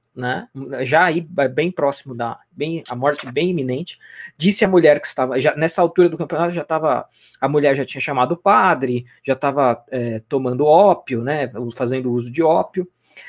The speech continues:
e aí, né, ele disse à mulher que estava melhor, mas a vontade era dizer, "Não é isso. Tudo aquilo de que viveste e de que vives é uma mentira, um embuste que oculta de ti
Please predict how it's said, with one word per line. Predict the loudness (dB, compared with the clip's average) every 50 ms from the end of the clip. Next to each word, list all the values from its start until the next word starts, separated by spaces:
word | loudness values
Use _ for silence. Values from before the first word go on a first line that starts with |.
| -20 -20 _
e | -4 -2 0 2 2 2 2 2 2 2 2 2 4 4 4 4
aí, | 6 6 6 6 4 2 -2 -6 -8
né, | -4 0 2 2 2
ele | 2 0
disse | -2 -4 -2 0 0
à | 2
mulher | 4 4 4 4 2 0
que | -4
estava | -6 -4 -4 -2 -2 0
melhor, | 2 4 4 4 4 4
mas | 2 0 0
a | 0 -2
vontade | -2 -2 -2 0 0 0 2 0
era | 0 0
dizer, | -2 -2 -4 -2 0 0 0 0 -2 -4
"Não | 0 2 2 4 4 2
é | 2
isso. | 0 0 0 -2 -6 -12 -16 -16 -16 _ _ _ _ _ _ _ _ _ _ -20 -20 -16 _
Tudo | 2 2 4 4 4 2
aquilo | 2 2 -4 -4 -2 0 0 0 -2
de | -4 -8
que | -8 -6 -6
viveste | -6 -6 -6 -4 -2 0 0 -2 -4 -8 -14 -16 -16 -16 -18 _ _ _
e | -10 -8
de | -8 -8 -8
que | -8 -8 -8
vives | -6 -6 -2 0 0 0 0 -2 -4 -6 -8 -12 -20 -20 _ _ 0
é | 0 0 0 -2
uma | -2 0 0 2 2
mentira, | 2 0 0 -2 -4 -8 -8 -6 -4 -2 0 2 4 4 2 2 0 -4 _ _ _ _ _ _ _ _ 0
um | 2 2 2 0 _
embuste | 0 0 0 0 -2 -2 0 2 2 4 2 2 -4 -10 -12 -12 -12 -12 -14 _ _ _ _ _ _ _ _ _ _ _ _ _
que | 2 6 6
oculta | 6 6 4 2 0 0 0 0 -2 -4 -4 -4 -4
de | -2 -4 -6 -8
ti | -8 -10 -12 -10 -8 -8 -8 -10 -12